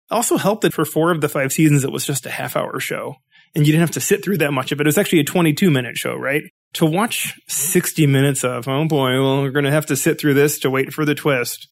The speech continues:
In some cases, the writing is better than others, or the acting is better. And there are some okay episodes. There are some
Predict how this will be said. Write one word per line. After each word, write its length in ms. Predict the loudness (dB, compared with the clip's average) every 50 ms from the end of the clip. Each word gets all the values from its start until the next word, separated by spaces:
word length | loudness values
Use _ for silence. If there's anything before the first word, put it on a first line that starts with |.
| _ _ _ _ _ 0
In 120 | 0 2
some 200 | 2 2 2 2
cases, 560 | 2 2 2 2 2 0 0 -2 -2 -6 -6 -6 -4
the 100 | -2 0
writing 320 | 0 2 2 4 4 4
is 420 | 2 2 0 -2 -4 -6 -8 -12 -14 _ _ _ -4
better 260 | -2 0 2 2 2
than 120 | 0 -2
others, 460 | -2 -4 -4 -2 -2 -2 -2 -4 -6
or 280 | -8 -6 -6 -6 -6 -6
the 200 | -6 -6 -4 -2
acting 380 | -2 -2 -2 -2 -2 0 0 0
is 120 | -2 -2
better. 340 | -4 -6 -4 -4 -4 -4 -4
And 140 | -2 -2 0
there 140 | 0 0
are 60 | 0 0
some 380 | -2 -2 0 2 2 2 0 -2 _ _ _ 0
okay 320 | 0 0 2 2 2 2
episodes. 640 | 2 0 -2 -4 -6 -4 -4 -6 -6 -8 -12 -14 -14 -16 _ _ _ _ _ -4
There 120 | -4 -4
are 60 | -4
some 460 | -4 -2 0 0 2 2 0 -2 -6